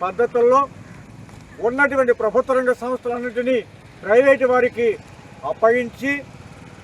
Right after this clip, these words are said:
కార్మికులు వందేళ్లుగా పోరాడి సాధించుకున్నటువంటి నలభై నాలుగు చట్టాలని, ఆ చట్టాల్లో ఉన్నటువంటి కార్మిక హక్కులని కాలరాసి, యాజమాన్యానికి అనుకూలంగా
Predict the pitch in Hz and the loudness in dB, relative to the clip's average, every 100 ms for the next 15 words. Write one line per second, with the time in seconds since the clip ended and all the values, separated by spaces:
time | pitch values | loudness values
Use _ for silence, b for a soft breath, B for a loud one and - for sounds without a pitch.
0 | - 196 262 277 285 269 233 208 240 247 | -4 0 2 0 -4 0 2 2 0 2
1 | 277 277 269 247 - 214 240 269 294 254 | 2 2 0 -2 -2 0 2 2 0 -2
2 | 202 247 285 247 247 247 240 240 220 233 | 0 0 0 -6 -8 -4 -2 -4 -4 0
3 | 214 - - - 160 220 247 254 254 247 | 0 -2 -20 -18 -4 -2 0 0 2 2
4 | 247 233 202 220 - 269 285 262 - - | 2 0 0 -4 0 2 2 0 -8 -20
5 | - - - 190 220 226 - 277 294 294 | -20 -18 -4 -2 0 -2 -2 0 2 0
6 | 277 262 247 240 214 202 233 254 233 180 | 0 -2 -2 -2 -2 2 2 2 -2 -2
7 | 202 - 277 302 269 - - - - - | -6 -6 0 0 -2 -14 -20 -20 -20 -14
8 | - 226 285 277 262 - 254 220 - - | -2 0 2 2 0 -2 -4 -4 -6 -20
9 | - 170 233 254 262 262 294 302 269 208 | -6 0 0 2 0 0 0 -2 0 -2
10 | 247 285 311 294 277 | -2 -2 0 0 2